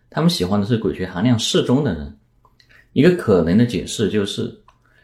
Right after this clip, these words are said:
人群当中那些鬼醛很少或很多的人其实占的是少数。如果蚊子喜欢这样的人，那它找到大多数人的概率就会，就会降低。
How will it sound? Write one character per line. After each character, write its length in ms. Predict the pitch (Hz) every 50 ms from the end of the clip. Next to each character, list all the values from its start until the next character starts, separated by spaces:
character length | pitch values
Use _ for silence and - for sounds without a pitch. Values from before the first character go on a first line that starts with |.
| _ _ _ -
人 180 | 104 107 139
群 160 | - - 127
当 180 | 131 143 147 147
中 160 | 143 156 151
那 80 | 151 151
些 120 | 151 151
鬼 160 | 147 107 85
醛 180 | 87 101 110 107
很 160 | 113 120 147
少 240 | 165 - 110 76 92
或 100 | 123 127
很 240 | - - 82 80 78
多 200 | - 123 143 147
的 120 | 156 120 92
人 220 | 85 80 85 87 -
其 60 | -
实 100 | 101 107
占 180 | 107 143 127 107
的 60 | 107
是 100 | 131 123
少 240 | - - - - -
数。 400 | - - 143 127 - - - _ _ _ _ _ _ _ _
如 80 | - 135
果 100 | 151 131
蚊 160 | 110 - -
子 100 | 165 160
喜 160 | - - 90
欢 160 | 98 113 123
这 120 | 127 - 180
样 100 | 170 131
的 80 | 95 87
人， 280 | 80 80 76 73 78 -
那 60 | -
它 100 | - 147
找 260 | 143 - - 90 67 -
到 320 | - 131 113 76 - - -
大 120 | 135 127
多 120 | 131 135 123
数 160 | - 139 98
人 100 | 92 101
的 60 | 101
概 220 | 98 - 147 131
率 140 | 123 127 110
就 100 | 107 113
会， 200 | 113 123 107 95 - - - _ _
就 100 | - 131
会 100 | 131 120
降 240 | - 139 113 98 101
低。 300 | - 110 120 123 -